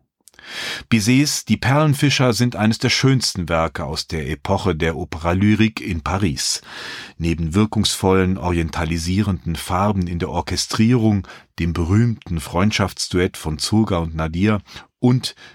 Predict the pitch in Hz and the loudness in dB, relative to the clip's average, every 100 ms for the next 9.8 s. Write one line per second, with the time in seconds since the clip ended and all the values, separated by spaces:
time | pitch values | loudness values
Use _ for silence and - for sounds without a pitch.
0 | - 92 87 80 87 131 - 92 80 76 | -6 -2 0 0 2 2 2 0 -2 -4
1 | 82 90 101 - - - - 120 120 - | -2 0 -2 -6 -14 -12 0 0 2 2
2 | 110 101 92 90 92 92 - 104 - - | 2 2 2 2 0 0 -2 -4 -2 0
3 | 120 113 - - 82 71 69 78 - 80 | 2 2 -2 -4 -4 -4 -4 -6 -6 -6
4 | 76 - 76 78 76 71 - - _ - | -6 -4 -4 -2 -4 -6 -10 -20 _ -6
5 | 78 101 101 87 85 67 98 117 110 107 | 0 0 2 0 0 2 2 4 2 0
6 | - - 107 98 90 85 78 95 - - | -4 -2 0 2 0 -6 -4 -2 -4 -6
7 | 80 80 90 95 101 87 92 90 90 104 | -6 -2 -2 0 -2 -4 -4 -4 -2 -4
8 | - 87 80 80 - 80 87 87 95 - | -4 -4 -4 -4 -8 -8 -8 -6 -6 -8
9 | 76 80 92 - 82 - - | -10 -10 -12 -10 -10 -12 -20